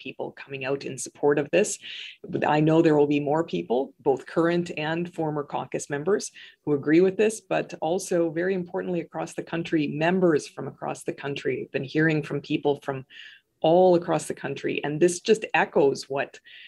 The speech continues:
I heard, um, when I door knocked at, uh, in all three Regina ridings in the last campaign, um, and what my caucus colleagues were also hearing from their constituents in many other parts of the country. It's not just a Western Canadian thing.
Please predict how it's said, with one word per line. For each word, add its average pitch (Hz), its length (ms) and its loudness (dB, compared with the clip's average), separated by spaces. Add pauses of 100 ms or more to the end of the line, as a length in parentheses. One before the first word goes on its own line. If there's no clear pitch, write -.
(220)
I 147 260 0
heard, 170 580 0
um, 131 320 -12
when 135 120 -8
I 135 60 -2
door 160 220 4
knocked 151 340 2
at, - 420 -4
uh, 139 360 -4
in 131 160 -2
all 170 180 2
three 160 180 2
Regina 143 440 2
ridings 151 460 -2
in 143 100 -6
the 139 60 -8
last 131 300 -8
campaign, 170 600 0 (380)
um, 123 340 -4
and 143 160 -2
what 160 180 0
my 143 140 -2
caucus 196 400 -2
colleagues 175 560 -2
were 165 160 -2
also 233 260 -2
hearing 175 320 -2
from 143 160 -8
their 185 160 -2
constituents 180 640 -6
in 139 100 -10
many 180 280 -2
other 175 160 -2
parts 170 320 -8
of 151 60 -6
the 139 60 -6
country. 175 400 -6
It's - 160 -10
not 151 220 -8
just - 220 -8
a - 60 -6
Western 143 340 -4
Canadian 156 500 -2
thing. 151 300 -6